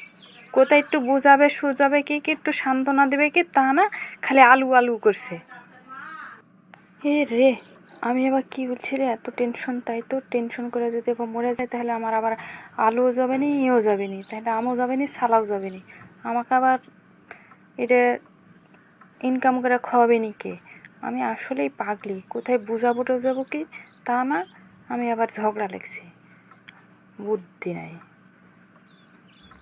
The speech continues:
এই শুনো, তুমি এত টেনশন করো না তো, আমার ভয় লাগছে। তুমি হলো টেনশন করো না, আলু যা হয় হবে নি। আমরা পরে আবার পরের বছর আবার যেই করে হোক আলু করব ইনশাল্লাহ। অত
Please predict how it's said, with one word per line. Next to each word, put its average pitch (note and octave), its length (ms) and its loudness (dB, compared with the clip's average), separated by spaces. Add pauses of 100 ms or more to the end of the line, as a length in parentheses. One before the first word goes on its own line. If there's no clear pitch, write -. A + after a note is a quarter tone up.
(600)
এই C#4 320 8
শুনো, C#4+ 400 0 (220)
তুমি D4 220 0
এত C#4 180 4
টেনশন C#4+ 440 2
করো C4 180 4
না B3+ 140 4
তো, D#4+ 260 2
আমার B3 240 4
ভয় B3 240 4
লাগছে। A#3 460 0 (360)
তুমি C4 220 2
হলো C4 200 0
টেনশন C4 460 -2
করো B3+ 200 0
না, A3 180 -2 (400)
আলু B3+ 280 4
যা B3 220 10
হয় B3 280 4
হবে A#3 280 2
নি। G#3 180 -6 (720)
আমরা A#3+ 360 4
পরে B3 300 8
আবার A#3+ 240 6
পরের A#3+ 340 4
বছর A#3+ 320 0
আবার A#3 300 4
যেই A#3+ 240 4
করে A#3+ 240 -2
হোক B3 200 -2
আলু A3+ 200 2
করব G3+ 380 -4 (180)
ইনশাল্লাহ। G#3 640 -6 (520)
অত A3+ 220 -6